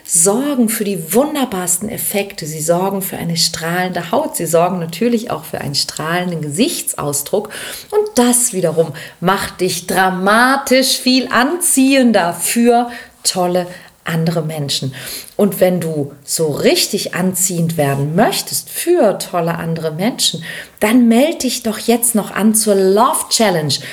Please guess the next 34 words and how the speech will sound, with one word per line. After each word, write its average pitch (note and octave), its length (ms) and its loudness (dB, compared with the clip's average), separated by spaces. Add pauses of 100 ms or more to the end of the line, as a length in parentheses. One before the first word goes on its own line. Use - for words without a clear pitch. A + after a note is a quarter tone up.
(220)
Am G3 480 2
vierundzwanzigsten B3+ 1400 0
November F#3 560 2
startet G#3+ 720 0
das - 160 2
Love G3 580 2
Retreat A3 800 0
auf F3 300 0
Guadeloupe A3 840 0
in A3+ 140 4
der A#3 120 2
Karibik A3+ 600 2 (320)
mit A#3+ 260 2 (460)
echten B3+ 320 0
Teilnehmern G3 480 0
vor E3 240 0
Ort. E4+ 340 2 (420)
Aber - 180 0
du G#3+ 200 -6 (140)
kannst D#3+ 500 -6
virtuell G3+ 640 0
dabei F3+ 380 2
sein, F3 320 0
wenn A3+ 160 4
du A#3+ 100 2
dich G3+ 220 -4
jetzt - 240 -4
noch F3 140 -4
anmeldest E3+ 540 0
auf - 220 -6
nina B3 360 2
deißler F#3+ 440 -4
punkt A#3+ 460 0
de F3 420 -2